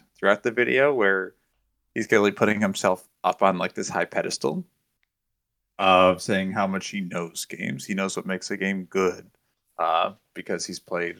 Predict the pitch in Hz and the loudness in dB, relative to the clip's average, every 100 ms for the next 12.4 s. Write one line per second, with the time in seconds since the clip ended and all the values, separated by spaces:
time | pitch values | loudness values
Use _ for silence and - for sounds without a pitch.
0 | - 92 90 85 92 85 - - 82 92 | -10 -8 -6 -8 -4 -4 -4 -6 -8 -8
1 | - 87 85 85 92 87 87 - - - | -6 -4 -4 -6 -10 -10 -16 -14 -12 -2
2 | 95 147 - _ _ _ _ _ - 101 | 0 0 -2 _ _ _ _ _ -10 2
3 | 90 - 98 95 113 117 101 101 107 95 | 4 6 4 4 0 2 -2 -2 -2 -2
4 | 95 98 98 95 - 85 104 95 - - | 0 -2 0 -2 0 -2 -2 -8 -4 -4
5 | - - - 92 98 90 87 80 - - | -4 -10 -10 -6 -4 -4 -6 -8 -6 -2
6 | 131 123 113 107 101 95 - 92 95 _ | -2 -2 -4 0 2 2 2 -2 -4 _
7 | _ _ - 98 - - 143 143 135 127 | _ _ -12 -6 -4 2 2 2 -2 -2
8 | 127 123 120 113 135 170 160 143 165 156 | -2 -2 -2 -2 0 -2 0 2 2 0
9 | 123 123 110 107 107 95 - - 107 101 | -6 -2 2 2 0 -8 -4 -4 -2 -4
10 | 92 90 - _ - 98 110 98 87 - | -4 -6 -6 _ -4 2 2 2 0 0
11 | 95 98 117 104 131 131 127 110 98 87 | -2 -2 -2 0 0 2 2 2 2 0
12 | - _ - | -2 _ -20